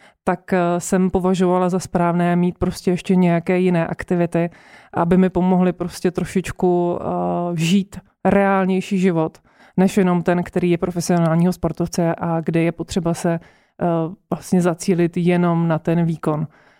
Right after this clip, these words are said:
Takže pro mě to byla taková trošičku únikovka, ale zároveň samozřejmě, eh,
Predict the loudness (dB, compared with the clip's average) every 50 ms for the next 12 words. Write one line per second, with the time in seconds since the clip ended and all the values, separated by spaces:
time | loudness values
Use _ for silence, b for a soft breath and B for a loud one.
0 | b b -4 -2 0 0 2 0 0 0 0 2 2 2 2 0 0 0 0 -2
1 | -2 -4 -4 -2 0 0 0 -2 -4 -6 -6 -6 -6 -6 -6 -4 -4 -4 -4 -4
2 | _ _ _ 0 2 4 4 4 4 2 0 -2 0 -2 0 0 0 -2 -2 -2
3 | 0 0 0 0 0 0 0 0 0 0 -2 -2 -2 -2 -2 -2 -2 -2 -2 -2
4 | 0 0 2 2 0 0 -4 b b b b b b -4